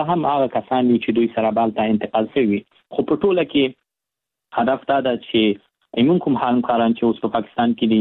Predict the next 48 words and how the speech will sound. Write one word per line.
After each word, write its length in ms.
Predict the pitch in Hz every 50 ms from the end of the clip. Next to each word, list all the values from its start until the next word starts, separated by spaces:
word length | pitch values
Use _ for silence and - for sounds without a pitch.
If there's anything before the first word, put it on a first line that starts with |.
| 110
یا 60 | 110 107
په 120 | - -
ایران 380 | 117 110 107 107 123 139 131 117
کې 140 | - - 101
دي، 80 | 98
دغه 260 | 104 110 151 165 165 151
دوه 220 | 139 139 160 170
هیوادونه 460 | 156 135 123 120 117 117 147 151 151
دي 160 | 139 131 123
چې 140 | 120 - -
دوی 280 | 117 113 131 135 127 127 113 110
لوی، 320 | 113 127 277 330 330 - 117
لوی 280 | 117 127 131 151 143
ستونزه 360 | - - - 135 127 110 110 104 -
سره 120 | 107 104
مخامخ 480 | 104 110 - - 101 104 110 - - -
دي. 160 | - 98 - - - - - - _ _ _ _
نو 120 | 127 123 123 123 123 127 - 131 123 120 131
دوی 160 | 170 208 208
دپاره 500 | 185 185 170 170 - 165 147 147 139 127
د 80 | 120 117
انتقال 640 | 120 123 120 120 120 120 - - 156 156 156 147
زمینه، 460 | 131 135 127 120 123 120 120 120 120 120 117 113 - _ _ _ _ _ _
آه، 180 | 113 113 113 117 113
ایمون 240 | 127 139 147 147 131
هدف 340 | - 143 131 143 143 - -
خو 80 | 147
دا 140 | 143 139 139
دی 160 | 135 135 131
چې 180 | 117 - - - 127 120 113
نهادونه 640 | 117 117 120 127 127 123 131 127 127 151 165 147
څه 220 | 127 - - 139 135
کولی 320 | - 135 131 135 135 135
شي 140 | 127 - 123
چې 100 | 107 127
دوی 160 | 117 123 120
دپاره 320 | 110 110 107 - 110 110 107
دادخواهي 480 | 104 110 110 107 - - 117 117 120
وکړي. 320 | 104 92 92 - - - - _ _ _ _ _ _ _ _ _ _ -
نو 140 | 123 127 127
موږ 200 | 139 147 139 135
به 100 | 139 131
خپل 340 | - - - 139 139 135
دادخواهیو 500 | 135 120 117 120 120 - - 123 131 127
ته 140 | 120 - 127
به 200 | 117 123 120 120
ادامه 260 | 117 117 113 110 120
ورکوو، 540 | 135 151 147 139 135 - 139 135 131 131 135